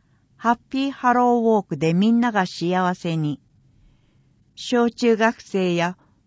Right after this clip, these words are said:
子育て世代の方などが集まって、八神地区の将来について話し合う、八神未来トークや、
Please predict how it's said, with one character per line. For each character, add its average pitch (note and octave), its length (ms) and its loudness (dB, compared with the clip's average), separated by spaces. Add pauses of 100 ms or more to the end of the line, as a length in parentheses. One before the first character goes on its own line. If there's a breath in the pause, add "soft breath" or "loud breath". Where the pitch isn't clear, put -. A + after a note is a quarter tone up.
子 - 140 -6
育 B3+ 300 2
て C4 160 -4
世 B3+ 160 -4
代 A3+ 180 2
の F3 160 0
方 F3+ 260 -6
な E3+ 140 -2
ど D3+ 140 -2
が D3+ 200 -2
集 - 140 -10
ま F#3+ 160 -2
っ F#3+ 60 -6
て、 - 340 -8 (460 soft breath)
八 G#3 160 2
神 B3 260 2
地 - 160 -10
区 G#3 140 0
の F#3 160 0
将 A#3+ 320 -2
来 G3 260 2
に F3 140 -2
つ - 160 -8
い D#3+ 120 -4
て E3 160 -6
話 F#3+ 440 -4
し G3 200 -2
合 D#3+ 140 -2
う、 C#3+ 160 -10 (540 soft breath)
八 A3 160 2
神 G3+ 240 4
未 E3 180 2
来 A3+ 240 2
ト G#3+ 300 -4
ー - 20 -20
ク - 140 -12
や、 C#3+ 260 -4